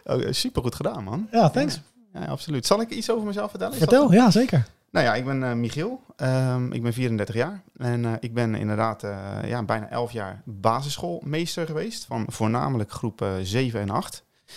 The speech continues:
Speaker 1: Ehm, maar altijd een ontzettende passie gehad voor het maken van video's. Dus daar was ik al van jongs af aan mee bezig. En dan met name moet je denken aan, eh, filmpjes maken, eh, van de reisjes of, eh, weekendjes met vrienden bijvoorbeeld.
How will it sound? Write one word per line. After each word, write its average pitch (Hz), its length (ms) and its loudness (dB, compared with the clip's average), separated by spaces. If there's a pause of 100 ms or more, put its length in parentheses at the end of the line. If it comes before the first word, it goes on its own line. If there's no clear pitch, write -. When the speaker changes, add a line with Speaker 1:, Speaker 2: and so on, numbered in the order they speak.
(460)
Speaker 1:
Ehm, 143 640 0
maar 143 240 0
altijd 175 340 -2
een 170 60 -10
ontzettende 143 420 -4
passie 143 340 -4
gehad 127 180 -8
voor 120 260 -2
het 117 100 -6
maken 120 260 -4
van 113 120 -6
video's. 131 580 -6
Dus 117 260 -4
daar 117 140 2
was 120 140 -6
ik 117 100 -10
al 117 80 0
van 110 120 -6
jongs 120 220 -4
af 113 60 -4
aan 110 100 2
mee 104 100 2
bezig. 151 420 0
En 117 140 -4
dan 101 180 0
met 101 160 0
name 104 300 -2
moet 98 140 -10
je 110 60 -12
denken 98 260 -10
aan, 98 180 -2
eh, 95 100 -2 (440)
filmpjes 117 420 -2
maken, 95 460 -4
eh, 101 200 -12
van 107 320 -2
de 98 220 -4 (240)
reisjes 104 640 -2
of, 104 260 -6
eh, 101 340 -2
weekendjes 107 520 -2
met 110 120 -2
vrienden 117 300 0
bijvoorbeeld. 107 440 -2